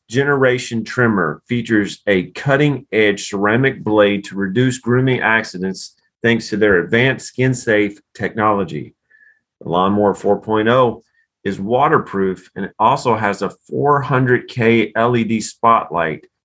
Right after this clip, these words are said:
you need for a more precision shave. Because this trimmer is waterproof, you can say goodbye to the mess on the bathroom floor.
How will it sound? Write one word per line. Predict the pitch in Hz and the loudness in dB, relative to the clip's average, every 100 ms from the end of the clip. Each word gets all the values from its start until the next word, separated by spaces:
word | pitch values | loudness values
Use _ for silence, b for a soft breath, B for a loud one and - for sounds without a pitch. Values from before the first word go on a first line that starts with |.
| _ | _
you | 101 101 | -2 0
need | 104 104 101 87 | 0 0 0 -4
for | - 95 | -4 0
a | 87 | 0
more | 104 110 | 2 2
precision | - 85 - 104 101 101 92 - - | 0 -10 -4 -4 -2 -4 -6 -10 -14
shave. | - 78 64 - - _ _ _ _ _ _ _ _ _ | -4 -4 -4 -10 -18 _ _ _ _ _ _ _ _ _
Because | 117 107 - 165 180 185 123 | -2 0 2 4 6 4 0
this | 139 131 | -2 -2
trimmer | - 139 131 120 | 0 0 2 0
is | 104 101 | -2 -4
waterproof, | 107 104 127 131 110 101 - 85 95 127 _ _ _ _ _ _ _ - | -4 2 4 6 4 2 -6 -4 -4 -6 _ _ _ _ _ _ _ -4
you | 123 | 0
can | 127 | 0
say | 113 135 | 2 2
goodbye | 113 120 120 117 | 4 4 4 2
to | 113 | 0
the | 107 | 2
mess | 117 117 113 | 2 2 -2
on | |
the | 101 | -2
bathroom | 107 107 107 95 | 0 0 -2 -8
floor. | - 78 - - | -6 -4 -4 -4